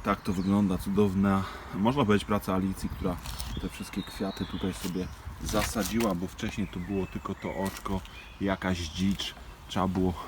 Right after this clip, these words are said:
to zorganizować, a to jest... Ale jak się nazywa ten pomarańczowy, fajny kwiat? Gardena albo coś takiego, nie wiem, a tutaj... Jak? Galia. A tu...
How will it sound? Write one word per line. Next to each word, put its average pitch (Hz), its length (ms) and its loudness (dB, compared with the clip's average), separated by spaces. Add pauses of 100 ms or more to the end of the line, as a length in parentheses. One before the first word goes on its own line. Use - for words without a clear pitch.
(120)
to 104 120 4
zorganizować, 95 720 2
a 78 60 -6
to - 120 -4
jest... - 380 -2 (420)
Ale 120 140 8
jak 165 100 8
się 185 80 2
nazywa 156 220 10
ten 143 160 4
pomarańczowy, 143 600 10
fajny 135 300 10
kwiat? 143 440 12 (2000)
Gardena 104 520 10
albo 87 180 2
coś - 80 -6
takiego, 82 280 0 (840)
nie 92 140 4
wiem, 73 160 2 (140)
a 90 120 4
tutaj... 90 360 6 (420)
Jak? 143 300 12 (1500)
Galia. 101 400 10 (520)
A 98 100 6
tu... - 140 4